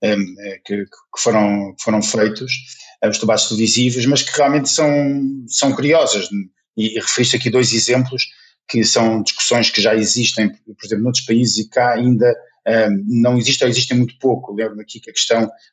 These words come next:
de como medir o que, eh, a questão da riqueza é algo que já se vem falando,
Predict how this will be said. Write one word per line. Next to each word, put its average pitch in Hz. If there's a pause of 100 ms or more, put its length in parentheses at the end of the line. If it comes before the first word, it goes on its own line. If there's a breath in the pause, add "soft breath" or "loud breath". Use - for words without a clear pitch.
de -
como 127
medir 120
o 117
que, -
eh, 110 (300)
a -
questão 120
da 113
riqueza 113 (380 loud breath)
é 117
algo 117
que -
já 113
se -
vem 117
falando, 117